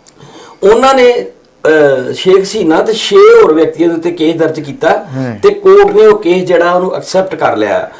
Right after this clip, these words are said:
Speaker 2: ਹੂੰ।
Speaker 1: ਸੋ ਇਹਦੇ ਲਈ ਤੋਂ ਲੱਗਦਾ ਹੈ ਕਿ ਸ਼ੇਖ ਹਸੀਨਾ ਦਾ ਜਿਹੜਾ ਵਾਪਸ ਜਾਣਾ ਆ,
Speaker 2: ਹੂੰ।
Speaker 1: ਉਹ ਬਹੁਤ ਮੁਸ਼ਕਲ ਹੋ ਜਾਏਗਾ, ਕਿਉਂਕਿ ਜੇ
Speaker 2: ਜੀ।
Speaker 1: ਵਾਪਸ ਜਾਊਗੀ, ਤਾਂ ਉਹਨੂੰ ਕਾਨੂੰਨੀ ਉਲਝਣਾਂ 'ਚ ਫਸਾ ਕੇ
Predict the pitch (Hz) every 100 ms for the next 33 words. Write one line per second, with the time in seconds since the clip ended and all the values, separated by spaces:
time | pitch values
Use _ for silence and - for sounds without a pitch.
0 | - 131 226 - 440 427 403 466 453 415
1 | - 427 190 165 180 196 196 208 - 190
2 | 196 202 214 180 165 165 160 143 147 214
3 | 214 175 160 147 - - 139 131 120 110
4 | 208 214 - 170 202 170 156 151 208 208
5 | 175 175 190 190 190 190 170 151 151 190
6 | 185 202 196 202 196 180 185 214 208 202
7 | - - _ 170 185 208 226 196 185 208
8 | 208 202 - 160 170 151 156 160 190 190